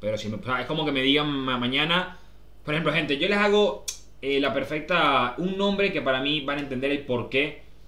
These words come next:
Yo creo que Brahim es un jugador que ya, o sea, me da pena porque es que se-, aparte que es uno de los pocos que habla español y que seguro que algún día se me va a dar la oportunidad de hablar con él en cualquier contexto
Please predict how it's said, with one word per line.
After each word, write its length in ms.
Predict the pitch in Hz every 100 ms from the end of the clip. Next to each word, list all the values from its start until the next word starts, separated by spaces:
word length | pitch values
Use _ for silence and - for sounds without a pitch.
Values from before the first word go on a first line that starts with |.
| - - 113
Yo 160 | 127
creo 160 | 123 131
que 400 | 135 131 - -
Brahim 480 | 107 117 113 123 135
es 100 | 131
un 80 | 123
jugador 340 | 113 117 120
que 140 | 120 107
ya, 240 | 117 131
o 40 |
sea, 360 | 120 131 123 - - - - -
me 100 | 120
da 120 | 170
pena 300 | 196 196 131
porque 160 | 123 120
es 60 |
que 80 | 127
se-, 420 | 151 160 101 120
aparte 300 | 120 143 165
que 60 | 180
es 80 | 170
uno 100 | 175
de 80 | 156
los 100 | 135
pocos 300 | 147 139 -
que 440 | 127 120 117 104 - - - - -
habla 240 | - 147 139
español 580 | - 123 135 170 214 -
y 20 |
que 100 | 117
seguro 320 | 113 123 160
que 60 | 160
algún 380 | 139 147 147 151
día 480 | 170 147 113 104 - - - - - - - - -
se 120 | 127
me 100 | 127
va 100 | 143
a 160 | 160 156
dar 80 |
la 100 | 139
oportunidad 840 | 117 127 127 131 135 151 135 117 85
de 680 | 107 110 117 117 113 - -
hablar 360 | 123 123 135 123
con 140 | 123
él 260 | 139 190 196
en 200 | 117 107
cualquier 500 | 104 107 98 135 120
contexto 720 | 117 110 139 139 - 202 208